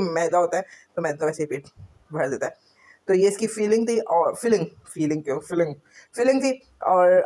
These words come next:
अच्छे थे। अगर टेन से कहूँ तो एट तो थे, बिल्कुल ten of ten नहीं थे, टेन of nine नहीं थे, एट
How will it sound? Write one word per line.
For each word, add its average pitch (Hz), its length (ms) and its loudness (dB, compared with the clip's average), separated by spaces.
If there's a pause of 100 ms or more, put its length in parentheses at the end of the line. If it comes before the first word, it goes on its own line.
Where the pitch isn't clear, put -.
अच्छे 233 240 0
थे। 285 140 2 (960)
अगर 185 160 2
टेन 202 260 0
से 220 100 -4
कहूँ 185 240 -2 (320)
तो 185 260 0
एट 226 300 4
तो 214 100 0
थे, 185 240 -4
बिल्कुल 180 260 -4 (360)
ten 190 180 0
of 196 100 -6
ten 165 160 -4
नहीं 165 120 -4
थे, 175 120 -6
टेन 160 180 -4
of 156 180 -8
nine - 240 -10
नहीं 170 100 -6
थे, 190 80 -4 (800)
एट 233 220 0